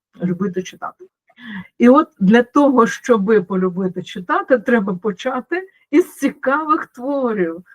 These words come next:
От давайте так скажемо, чому ми не починаємо дітям якісь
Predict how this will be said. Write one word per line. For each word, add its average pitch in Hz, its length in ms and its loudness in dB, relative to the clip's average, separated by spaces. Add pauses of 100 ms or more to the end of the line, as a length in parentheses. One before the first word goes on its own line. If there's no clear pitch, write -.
(120)
От 202 160 -4
давайте 247 380 -2
так 254 200 -4
скажемо, 180 520 -6 (220)
чому 311 340 0
ми 320 60 0
не 269 120 -2
починаємо 240 760 -4
дітям 226 440 -4 (220)
якісь 226 480 -8